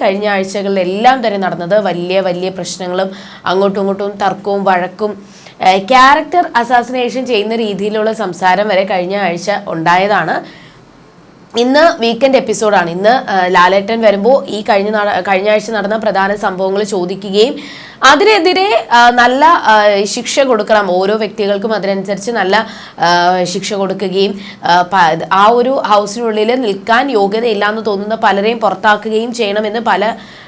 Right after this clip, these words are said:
ആ, പ്രേക്ഷകരുടെ അഭിപ്രായമുണ്ട്. എന്തായാലും ഈ ഒരു സീസൺ ഏഴിൽ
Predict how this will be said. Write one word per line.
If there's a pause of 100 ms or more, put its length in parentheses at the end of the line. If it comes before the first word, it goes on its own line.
ആ,
പ്രേക്ഷകരുടെ
അഭിപ്രായമുണ്ട്. (160)
എന്തായാലും
ഈ
ഒരു
സീസൺ
ഏഴിൽ